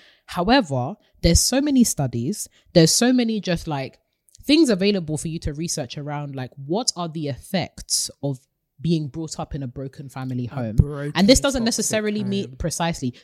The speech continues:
Speaker 1: this doesn't necessarily mean that, you know,
Speaker 2: It's not separate homes.
Speaker 1: Precisely.
Speaker 2: Yeah.
Speaker 1: It doesn't mean separate rooms,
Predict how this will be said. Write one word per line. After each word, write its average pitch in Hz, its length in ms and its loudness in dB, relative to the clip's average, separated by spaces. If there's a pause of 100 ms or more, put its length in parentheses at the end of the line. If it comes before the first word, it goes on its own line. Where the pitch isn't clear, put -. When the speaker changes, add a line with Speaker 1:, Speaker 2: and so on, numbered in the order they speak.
Speaker 1:
this 240 120 2
doesn't 262 220 0
necessarily 190 560 -2
mean 170 340 -4
that, 143 320 -2
you 156 120 -2
know, 143 80 -4
Speaker 2:
It's 135 100 -2
not - 140 0
separate - 480 -2
homes. 123 580 -14
Speaker 1:
Precisely. 175 560 -2
Speaker 2:
Yeah. 120 240 -4
Speaker 1:
It 170 80 -6
doesn't 233 280 2
mean 196 180 -4
separate - 520 0
rooms, 127 460 0